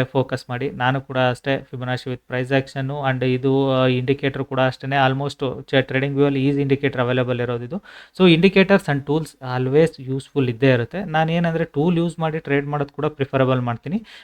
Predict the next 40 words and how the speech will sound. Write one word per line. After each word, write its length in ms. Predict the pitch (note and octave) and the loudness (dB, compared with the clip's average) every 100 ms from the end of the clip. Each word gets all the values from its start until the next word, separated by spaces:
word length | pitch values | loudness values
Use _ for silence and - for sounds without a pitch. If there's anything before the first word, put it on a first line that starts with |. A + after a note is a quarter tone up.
| _ | _
But 180 | F3+ F3+ | 0 2
ಇದನ್ನ 220 | D#3 F3 | 0 2
ಏನಕ್ಕೆ 360 | D#3 G#3 G3+ D#3 | 4 6 4 2
ಇಂಡಿಕೇಟರ್ 400 | D#3 E3+ E3 D3 | -2 0 2 4
ಹಾಕೊಂಡಿದ್ದೀನಿ 460 | C#3 D3 C#3 C3+ B2+ | 2 0 0 0 0
ಅಂದ್ರೆ 180 | B2+ | -4
ಹೊಸಬ್ರಿಗೆ 600 | F#3+ D3+ - E3 E3+ F#3 | -2 -2 -2 -6 -4 -4
ಟೂಲ್ನ 580 | G3 _ _ E3+ F#3 F3+ F3+ C3+ | -6 _ _ 0 2 2 2 0
ಡ್ರ್ಯಾಗ್ 440 | C3+ C3+ C3+ D#3+ D#3 | 0 6 6 6 2
ಮಾಡೋದ್ರ 260 | C#3+ C#3 | 0 0
ಬದಲು 380 | B2+ B2+ D#3+ A3 | 0 -2 -2 -6
ಇಂಡಿಕೇಟರಲ್ಲಿ 680 | E3 F3 E3+ D#3 E3+ C3+ C3+ | -4 -2 -2 -2 -4 -2 -2
ಈಸಿಯಾಗಿ 380 | E3 E3 D3+ - | 0 2 2 2
ತೋರಿಸುತ್ತೆ 400 | C3+ - B2 B2 | -2 -2 -8 -8
ಅಂತ. 180 | A2+ C#3+ - - _ | -4 -6 -6 -16 _
ನಾನು 140 | F3 F#3+ | 6 8
ನಿಮಗೆ 240 | F#3+ F3 | 6 6
ಏನು 120 | F#3+ | 4
ಹೇಳಿದೆ 200 | F3 C#3+ | 2 0
ಫಸ್ಟ್, 300 | C#3+ C3+ - | -2 -4 -6
"Trend 380 | G3 - D#3+ F3 | -10 -4 0 2
is 120 | F3 C#3+ | 2 2
your 180 | D3 | 0
friend" 320 | B2+ - B2 B2 | 0 -4 -6 -6
ಅಂತ 160 | A#2+ | -8
ಹೇಳಿದೆ 260 | A#2+ A#2 A#2 | -10 -12 -10
ಅಲ್ವಾ? 280 | B2+ C3 D3 - _ _ _ - | -2 2 0 -2 _ _ _ 0
What 300 | D#3 F#3+ G3 | 6 6 6
is 120 | G3 - | 0 -2
trend 180 | C#3+ D3 | -4 2
here? 260 | C#3 C#3 D#3 | 4 4 4
What 280 | C3 C#3 D#3+ | 2 2 2
is 100 | C#3+ | 0
your 180 | C3+ C3+ | 0 0
friend 320 | - B2 A#2 | -2 -4 -4
here? 300 | A#2+ A#2 - | -6 -10 -2
ಎರಡನ್ನೂ 400 | C3+ D#3 F3 E3+ | 0 2 2 2
ನೀವು 160 | C#3 | 2
ಅರ್ಥ 200 | B2 - | 0 0
ಮಾಡ್ಕೊಳ್ಳಿ. 440 | A#2+ A#2 - B2 | -6 -6 -8 -12